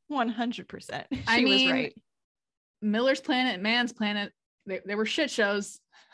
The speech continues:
Speaker 2: <laughs>
Speaker 1: Yeah.
Speaker 2: And we're, we're left to believe by the end that Edmund's planet, um, was the, the right planet. And maybe she was being pulled for a reason.
Speaker 1: Yeah.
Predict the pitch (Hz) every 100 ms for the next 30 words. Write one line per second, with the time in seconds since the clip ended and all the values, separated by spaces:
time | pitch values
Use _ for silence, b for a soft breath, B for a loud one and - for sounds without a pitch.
0 | B 214 b b b b b - 180 214
1 | 220 233 226 240 240 240 - 214 233 226
2 | 196 190 208 220 190 185 185 185 - 202
3 | 196 185 185 - 180 170 170 - _ 190
4 | 180 165 - 190 - 185 185 180 175 180
5 | - - - _ _ 196 185 170 170 -
6 | - 190 185 185 185 - - - _ _
7 | _ _ _ _ - - 233 156 - 185
8 | 180 180 180 - 220 196 190 185 180 175
9 | - 190 180 180 170 175 185 _ _ -
10 | 247 208 180 180 196 - _ _ _ _
11 | _ _ _ _ _ _ _ _ _ 180
12 | 143 156 156 - - _ _ _ _ _
13 | _ _ - - 69